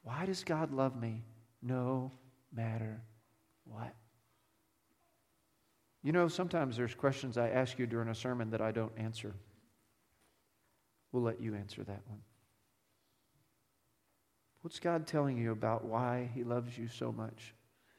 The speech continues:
What do you know from Scripture about why He loves you so much? What have you been encouraged, enlivened in your spirit by the Holy Spirit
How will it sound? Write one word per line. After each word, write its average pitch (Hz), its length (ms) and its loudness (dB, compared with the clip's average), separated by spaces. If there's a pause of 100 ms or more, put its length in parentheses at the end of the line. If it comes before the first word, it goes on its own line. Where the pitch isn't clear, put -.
(1200)
What 139 100 6
do 156 60 8
you 151 100 8
know 147 220 10
from 139 200 0
Scripture 135 520 2
about 117 320 4
why 117 280 4
He 117 140 2
loves 117 320 -2
you 110 80 -8
so 113 220 -8
much? - 440 -10 (1700)
What 143 160 6
have 131 100 4
you 135 160 4
been 127 400 2 (380)
encouraged, 131 800 2 (180)
enlivened 120 600 2
in 120 140 -2
your 117 140 0
spirit 123 520 2
by 123 160 6
the 117 80 2
Holy 123 280 2
Spirit 110 420 -4